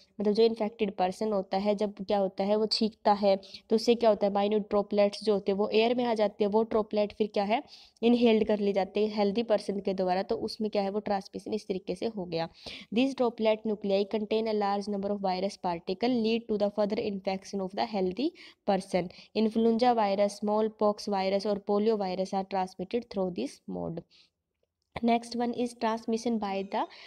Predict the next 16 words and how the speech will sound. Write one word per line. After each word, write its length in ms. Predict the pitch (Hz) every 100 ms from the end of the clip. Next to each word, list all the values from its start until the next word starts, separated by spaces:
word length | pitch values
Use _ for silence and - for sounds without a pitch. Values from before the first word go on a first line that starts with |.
| - -
touch. 260 | 196 190 - 190 - - - -
It 60 | 240
is 160 | 285
a 80 | 285 285
common 300 | 262 247 262
method 220 | 254 240 254
of 20 | 240
transmission 460 | 233 220 226 226 247
in 200 | 247 233
many 220 | 220 240 -
plant 280 | 233 220 240
viruses 680 | 233 202 190 185 - 185 208
like 160 | 214 220 226
tobacco, 500 | 202 202 202 208 208
tobacco 640 | 196 214 214 208 202 214 202
mosaic 280 | 196 196